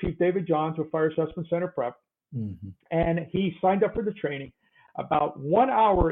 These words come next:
Speaker 1: into a two-hour block, my partner said, "We're done. We're done.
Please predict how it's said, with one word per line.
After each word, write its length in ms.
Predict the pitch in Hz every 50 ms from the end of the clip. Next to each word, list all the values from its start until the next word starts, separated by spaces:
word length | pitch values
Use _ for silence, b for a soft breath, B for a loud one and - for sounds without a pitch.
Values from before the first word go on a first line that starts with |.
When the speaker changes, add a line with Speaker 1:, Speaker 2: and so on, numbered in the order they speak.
| 165 -
Speaker 1:
into 400 | 175 180 170 - - 196 220 233
a 40 | - - -
two-hour 380 | 220 226 202 190 190 175 165
block, 420 | 139 160 180 180 165 147 127 120 - - _
my 160 | 156 156 156
partner 400 | 151 151 - 185 196 185 175 165 - -
said, 240 | 160 156 143 120 127
"We're 120 | 160 175
done. 280 | 160 143 156 143 117 104 - _ _ _ _ _ _ _ _ - - 151
We're 160 | 143 170 165
done. 200 | 170 165 147 -